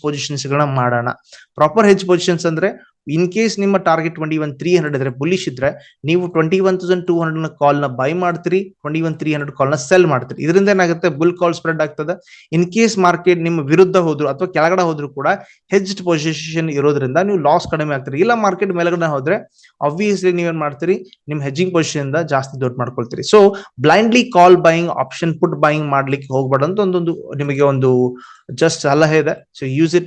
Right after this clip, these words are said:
properly, because anything is not updated in the Telegram.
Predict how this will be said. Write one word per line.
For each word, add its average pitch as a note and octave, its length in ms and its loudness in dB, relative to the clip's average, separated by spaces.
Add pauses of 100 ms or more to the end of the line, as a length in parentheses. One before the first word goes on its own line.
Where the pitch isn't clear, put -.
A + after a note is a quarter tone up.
properly, C#3+ 440 0
because G3 280 0 (380)
anything A3+ 360 -4
is G#3+ 120 -2 (160)
not E3 260 0
updated F3 640 -6
in D3+ 120 -2
the C#3 80 2
Telegram. D#3 540 2